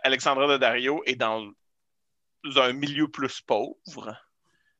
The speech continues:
Elle date un espèce de dealer de drogue dangereux. Puis il se met à avoir une espèce de power dynamic vraiment intéressante parce que Alexandra Daddario est super fan des films de, du gars,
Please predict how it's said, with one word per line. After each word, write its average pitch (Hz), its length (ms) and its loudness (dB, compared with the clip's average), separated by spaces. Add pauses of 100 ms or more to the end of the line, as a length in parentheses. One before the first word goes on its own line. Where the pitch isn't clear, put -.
(160)
Elle 120 200 4
date 131 280 2
un 120 160 0
espèce 127 460 0
de 123 160 2
dealer 127 460 6
de 123 140 4
drogue 123 320 0
dangereux. 120 640 0 (1800)
Puis 160 220 -4
il - 100 -10
se - 160 -8
met 180 100 2
à 269 100 2
avoir 165 240 4
une 151 100 0
espèce 170 280 -2
de 147 100 6 (160)
power 156 340 6
dynamic 143 640 2
vraiment 151 240 0
intéressante 151 580 2
parce 127 200 2
que 131 240 0
Alexandra 139 440 0
Daddario 151 480 0
est 151 100 -4
super 160 460 2 (220)
fan 165 380 4
des 143 140 0
films 160 460 0
de, 123 360 4 (880)
du 127 400 -10
gars, 135 360 4